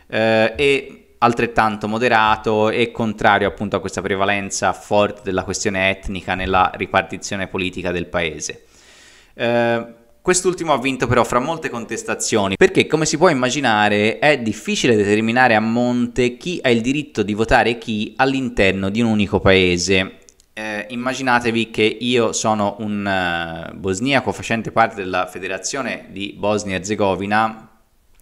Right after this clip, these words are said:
in cui ci sono comunque appunto, si eleggono due presidenti, uno bosniaco e uno, eh, croato, per semplificare. Eh, chi decide chi voto io?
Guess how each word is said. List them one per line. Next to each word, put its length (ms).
in 100
cui 120
ci 80
sono 460
comunque 440
appunto, 380
si 200
eleggono 400
due 320
presidenti, 920
uno 240
bosniaco 920
e 260
uno, 440
eh, 480
croato, 920
per 100
semplificare. 960
Eh, 420
chi 240
decide 800
chi 240
voto 440
io? 440